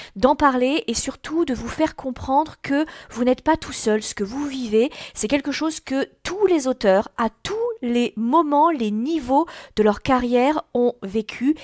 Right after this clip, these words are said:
et vont vivre, à savoir l'échec. Alors, je vais commencer par vous raconter une petite anecdote. Euh, je vais vous raconter un peu ma vie, puisqu'on est entre nous, on va prendre un petit peu de temps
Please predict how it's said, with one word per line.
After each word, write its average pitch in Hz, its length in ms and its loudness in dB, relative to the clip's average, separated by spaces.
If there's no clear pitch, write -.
et 233 100 4
vont 202 140 -2
vivre, 196 360 -6
à 233 100 2
savoir 196 560 2
l'échec. - 560 -4
Alors, 254 360 8
je 226 240 -4
vais 262 240 0
commencer 294 460 0
par 226 200 -2
vous 226 240 -4
raconter 220 440 -2
une 302 120 -8
petite 294 300 -6
anecdote. 208 600 -2
Euh, 185 100 0
je 180 80 -4
vais 190 60 -2
vous 202 140 -2
raconter 294 380 2
un 302 40 0
peu 240 120 0
ma 202 140 0
vie, 175 260 -12
puisqu'on - 300 -6
est 202 80 -2
entre 185 300 -6
nous, 180 180 -4
on 240 80 0
va 170 100 -4
prendre 214 240 -2
un 220 60 0
petit - 160 -10
peu - 140 -6
de - 80 -20
temps 214 260 -2